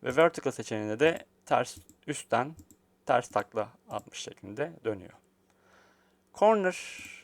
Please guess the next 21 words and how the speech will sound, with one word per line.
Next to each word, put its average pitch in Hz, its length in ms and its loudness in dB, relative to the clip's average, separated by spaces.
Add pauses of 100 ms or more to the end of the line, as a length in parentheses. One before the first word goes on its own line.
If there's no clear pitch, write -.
ve 175 360 2
kenarlık 160 400 2
stillerine 98 500 -6
geleyim. 98 420 -12
Biraz 147 240 0
resmi 127 380 -6
büyüteyim 120 420 -10
daha 98 120 -4
net 95 160 -12
gözükmesi 90 480 -14
için. 160 280 -12 (320)
Şimdi 131 220 -8
resmi 165 220 -6
seçtiğimde 120 600 -6
bu 135 100 -12
bir 143 40 -16
çerçeve 139 560 0
gibi 127 160 -8
olacağı 113 380 2
için 95 220 -10
bakın - 280 -10